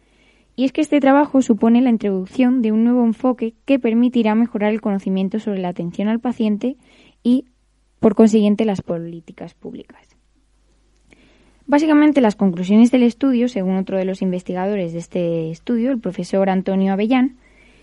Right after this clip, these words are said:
investigador igualmente del Instituto de Economía, Geografía y Demografía, dice, "La universaliz-, la universalización de la sanidad y la mejora en los, en las ciudades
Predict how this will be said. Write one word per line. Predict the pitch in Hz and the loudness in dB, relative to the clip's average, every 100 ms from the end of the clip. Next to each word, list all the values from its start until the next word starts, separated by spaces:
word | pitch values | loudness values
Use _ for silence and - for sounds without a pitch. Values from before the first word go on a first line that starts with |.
| _ _ | _ _
investigador | 294 277 247 220 214 233 | 4 4 4 4 4 2
igualmente | 190 190 202 214 208 175 165 - _ - | 0 0 0 0 0 -4 -10 -14 _ -14
del | 185 190 180 175 170 165 160 165 | -6 -4 -4 -4 -6 -6 -10 -8
Instituto | 175 180 202 196 196 | -8 -6 -6 -4 -2
de | 202 | -2
Economía, | 202 202 208 214 208 | 0 2 2 2 0
Geografía | 208 202 - 202 | -2 -2 0 -2
y | |
Demografía, | 202 202 214 240 247 233 247 - _ _ _ _ _ _ _ _ | 0 0 0 -2 -2 -4 -4 -10 _ _ _ _ _ _ _ _
dice, | 233 226 208 - - 175 _ - | 0 0 0 -4 -12 -12 _ -4
"La | 233 | 2
universaliz-, | 233 233 233 233 226 208 226 214 - - _ - - | 4 4 2 0 0 0 0 0 -8 -16 _ -20 -10
la | 226 226 - _ | -6 -4 -6 _
universalización | 220 220 220 214 208 214 214 226 220 294 240 | -2 0 2 0 -2 -2 -2 -2 -2 2 2
de | 190 | 2
la | 190 | 0
sanidad | 208 196 202 240 | -2 0 2 2
y | |
la | 190 | 2
mejora | 180 180 226 240 | -2 -4 -4 -2
en | |
los, | 254 220 - _ _ _ _ _ _ _ _ | -2 -4 -10 _ _ _ _ _ _ _ _
en | - 220 | 0 2
las | 208 | 2
ciudades | - 226 226 165 170 | 2 2 2 0 -6